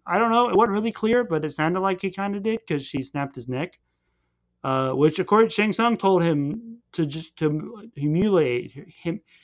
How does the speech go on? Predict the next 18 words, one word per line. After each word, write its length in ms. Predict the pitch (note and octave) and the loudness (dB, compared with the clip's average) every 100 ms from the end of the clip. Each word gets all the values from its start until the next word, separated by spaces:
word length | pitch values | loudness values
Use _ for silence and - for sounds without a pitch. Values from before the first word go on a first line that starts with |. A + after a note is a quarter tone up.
| _ _ | _ _
humiliate 920 | - G#3 F3+ G#3+ C#4+ B3 D#3 C3+ A#2+ | 2 4 6 6 4 4 2 0 -4
her, 320 | A#2 B2+ D3+ | -4 -4 -4
but 120 | B2+ | -2
that 220 | D#3+ D#3+ C3 | 0 0 -2
is 100 | A#2+ | -4
not 180 | B2 A#2 | -4 -4
what 120 | A2 | -6
happened. 400 | A2 D3+ E3 E3+ _ _ _ _ _ | -8 -8 -10 -12 _ _ _ _ _
And 180 | C#3+ D3 | -4 0
then, 380 | D#3+ E3+ E3+ F3 - | 4 4 4 0 -2
uh, 680 | E3 D#3+ D#3+ D3+ D3 C#3+ - - _ _ _ _ - | 0 4 4 2 2 -2 -6 -14 _ _ _ _ 2
Liu 80 | F3 | 2
Kang's 280 | F#3+ G3+ E3 | 4 2 0
next 180 | F#3 - | -4 0
fight 340 | E3+ D#3+ - | 2 2 0
is 80 | C3+ | -2
when 120 | D3 | -2
Sub-Zero, 720 | C3+ D#3+ C#3 F3+ F3+ D3 D3+ | 0 -2 6 8 8 6 0